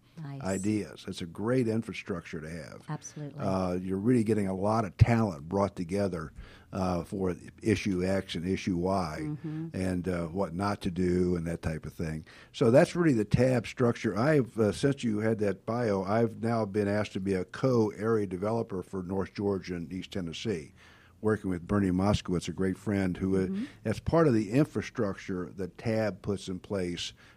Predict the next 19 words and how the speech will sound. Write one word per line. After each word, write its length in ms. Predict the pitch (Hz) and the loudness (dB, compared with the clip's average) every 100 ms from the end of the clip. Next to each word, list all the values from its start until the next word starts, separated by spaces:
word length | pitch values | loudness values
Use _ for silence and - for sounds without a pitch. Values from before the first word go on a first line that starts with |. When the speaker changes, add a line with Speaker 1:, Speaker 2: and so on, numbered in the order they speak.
| - | -10
Speaker 2:
to 80 | 90 | -2
help 260 | 113 120 - | 2 0 0
franchisees 920 | 110 104 - 101 90 92 95 92 - | 0 0 -2 -2 -2 -2 -2 -4 -6
be 100 | 92 | -8
successful. 640 | 90 85 - 82 - - - _ - - - - | -8 -8 -8 -8 -8 -16 -18 _ -20 -20 -14 -4
Speaker 1:
Now, 260 | 196 196 - | 0 0 -2
uh, 60 | |
let's 240 | 196 240 - | -4 -4 -2
back 240 | 233 208 | -2 -2
up 120 | 190 185 | -4 -4
a 40 | |
little 180 | 151 143 | -6 -6
bit. 200 | 147 - | -8 -8
Talk 380 | - 214 226 - | -4 -2 -2 -2
about 260 | 185 170 | -2 -2
what 220 | 165 160 147 | 0 -2 -2
a 60 | - | -6
co-developer 1200 | - - 175 170 170 165 147 147 139 135 143 131 139 127 127 | -12 -4 2 2 2 0 -6 -6 -6 -6 -8 -10 -8 -8 -8
is. 280 | - - | -10 -12